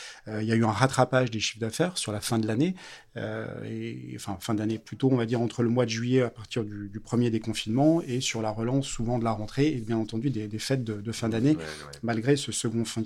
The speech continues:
Speaker 1: confinement qui a été, j'ai presque envie de dire, indolore pour pas mal de monde sur, euh, sur novembre, si je ne me trompe pas.
Speaker 2: Tu es l'un des grands spécialistes, hein, euh, français, voire mondial, du commerce de périphérie, euh, <laughs> en France. Euh, peux-tu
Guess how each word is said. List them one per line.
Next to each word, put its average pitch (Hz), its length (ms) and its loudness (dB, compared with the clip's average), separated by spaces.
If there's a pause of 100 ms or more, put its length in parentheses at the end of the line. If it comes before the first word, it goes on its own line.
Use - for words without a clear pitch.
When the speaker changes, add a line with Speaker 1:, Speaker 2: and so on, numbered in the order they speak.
(160)
Speaker 1:
confinement 123 400 6
qui 151 120 4
a 120 40 2
été, 139 380 2
j'ai - 100 -2
presque - 240 0
envie 123 100 6
de 123 40 -2
dire, 131 180 6
indolore 123 600 4 (380)
pour 120 120 0
pas 123 100 0
mal 120 140 4
de 117 100 0
monde 127 400 4
sur, 110 360 -4
euh, 104 120 -4
sur 107 220 -2
novembre, 123 440 2
si - 340 0
je 110 100 -4
ne 107 80 -2
me 120 160 0
trompe 113 400 -4
pas. - 220 -6 (200)
Speaker 2:
Tu 139 180 0
es - 20 4
l'un 127 300 2 (100)
des 92 120 -8
grands 82 200 -8
spécialistes, 117 680 -6
hein, 82 120 -4
euh, 78 800 -8
français, 120 560 -2
voire 117 300 2
mondial, 143 1000 4
du 101 160 -8
commerce 123 640 2
de 95 140 -2
périphérie, 101 720 0
euh, 92 280 -2 (360)
<laughs> - 380 0
en 151 160 2
France. 175 600 4 (420)
Euh, 156 60 2
peux-tu 208 540 -6